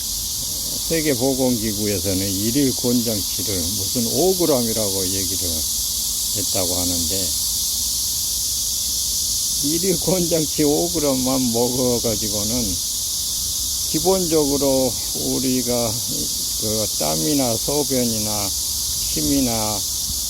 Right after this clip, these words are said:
뭐 이런 거 피부로 해서 배출되는 게 하루에 그보다도 훨씬 한 십 그램 정도 배출이 된다고 그래요, 성인 기준으로. 그러면 오 그램이 부족한데, 그래서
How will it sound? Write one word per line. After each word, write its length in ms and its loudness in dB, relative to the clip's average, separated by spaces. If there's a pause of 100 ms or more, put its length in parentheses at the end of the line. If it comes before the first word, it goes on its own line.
(160)
뭐 160 2
이런 400 2
거 240 2 (120)
피부로 440 0
해서 380 2 (120)
배출되는 800 2
게 420 0 (160)
하루에 680 0 (1160)
그보다도 560 2
훨씬 440 0
한 320 0 (680)
십 160 -2
그램 320 2
정도 420 0 (640)
배출이 400 0
된다고 480 0
그래요, 180 -2 (120)
성인 340 0
기준으로. 400 -2 (420)
그러면 440 0 (600)
오 200 6
그램이 340 4 (160)
부족한데, 920 2 (100)
그래서 340 0